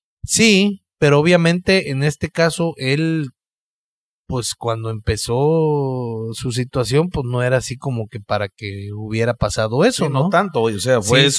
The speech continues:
Speaker 2: social,
Speaker 1: sí.
Speaker 2: era muy
Speaker 1: Exactamente, estábamos cantando, etcétera, la plática, y no era como para que le hubiera pasado algo así. El chiste es que, pues, nunca supimos.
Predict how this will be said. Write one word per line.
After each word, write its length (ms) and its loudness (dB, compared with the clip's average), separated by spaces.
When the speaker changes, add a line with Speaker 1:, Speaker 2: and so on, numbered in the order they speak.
Speaker 2:
social, 400 4
Speaker 1:
sí. 40 0
Speaker 2:
era 160 2
muy 200 -2
Speaker 1:
Exactamente, 880 0
estábamos 500 0
cantando, 680 2
etcétera, 840 0
la 140 -4
plática, 640 -2
y 160 -4
no 260 0
era 180 2
como 220 -6
para 180 -4
que 120 -8
le 60 -4
hubiera 220 -2
pasado 360 -2
algo 160 -2
así. 280 -6
El 140 -2
chiste 280 -2
es 100 -2
que, 120 -4
pues, 160 -4
nunca 260 0
supimos. 640 0